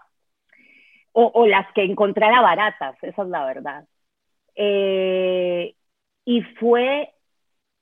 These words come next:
viendo, ya trabajando con la, con la nutricionista de la alimentación intuitiva, Raquel Lobatón, que me mandó a ver la película Faritude,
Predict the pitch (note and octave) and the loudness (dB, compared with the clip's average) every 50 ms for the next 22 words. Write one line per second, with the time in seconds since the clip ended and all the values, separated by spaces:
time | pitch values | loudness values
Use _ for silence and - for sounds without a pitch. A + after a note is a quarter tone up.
0 | _ - F#3 F3 A3 A#3 A#3 A#3 A#3 A#3 A#3 G#3+ A#3 A#3+ - - F3+ G3 F#3+ F#3 | _ -16 -8 -2 2 2 4 4 2 0 -2 -2 -2 -2 -2 -2 0 0 2 2
1 | G3+ - A#3 A#3+ A#3 A3+ A3 G#3+ G#3 G3+ G3 F#3 G#3+ G#3+ - G#3+ F#3+ F3+ E3+ E3+ | 0 -2 -2 0 0 0 0 0 -2 -2 -2 -2 -4 -4 -4 -6 -8 -6 -4 -4
2 | D#3+ D#3 D3+ C#3+ C#3 B2+ - - _ _ - - E3+ E3 D#3+ D#3+ D#3 D#3 D3+ D3+ | -4 -4 -4 -6 -6 -8 -10 -14 _ _ -8 -6 -4 -4 -2 -2 -2 -2 -2 -2
3 | D3+ D#3+ E3 - E3 E3+ E3 - F3 D#3 D#3+ E3+ E3+ - - G3 F#3+ F#3+ F#3+ F3+ | -4 -6 -6 -6 -6 -8 -8 -6 -6 -6 -6 -8 -4 0 0 2 2 2 2 0
4 | F3+ E3+ E3+ E3 - E3 - E3 E3 E3+ E3+ F#3+ F3 - G3 F#3 F#3 F3+ F3+ F3+ | 0 -2 -4 -6 -6 -6 -6 -6 -6 -6 -6 -6 -2 0 0 2 4 4 6 6
5 | F3 E3+ D#3 D#3+ D3+ - F3 D#3+ E3 E3+ F3 G3+ G3+ - B3+ A#3 A3 A#3 B3+ C4 | 4 4 2 -2 -2 -2 0 0 0 0 0 0 -2 0 0 0 0 0 -2 -8
6 | - _ - G#3 F3+ F3 E3+ D#3 D3+ D#3 D3+ D#3+ D#3+ D#3+ F3 F3+ F#3 G3 G3 G3 | -8 _ -2 -2 -2 -2 -4 -6 -6 -2 0 2 2 2 2 0 0 -2 -2 -2
7 | - A3 G#3 G#3 - A3+ A3 A#3 A#3 - - C#4 B3+ A#3 A3+ A#3+ A3+ - C#4+ D4+ | -4 -4 -6 -6 -6 -4 -4 -4 -4 -4 -4 -4 -2 -2 -4 -6 -8 -10 -12 -12